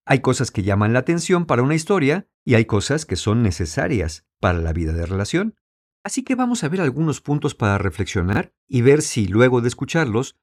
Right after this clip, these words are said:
vamos encontrando qué otros elementos pueden ser también importantes, además del amor, como he dicho.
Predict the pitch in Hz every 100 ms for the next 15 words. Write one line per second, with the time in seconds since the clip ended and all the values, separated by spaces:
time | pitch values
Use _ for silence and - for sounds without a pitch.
0 | - 196 226 151 120 110 110 147 151 117
1 | - _ - 185 202 233 196 147 107 110
2 | 139 156 135 - 127 120 - 123 - 95
3 | 113 113 - 104 - 120 87 113 - -
4 | 120 92 87 80 107 143 98 101 - 76
5 | 76 107 - -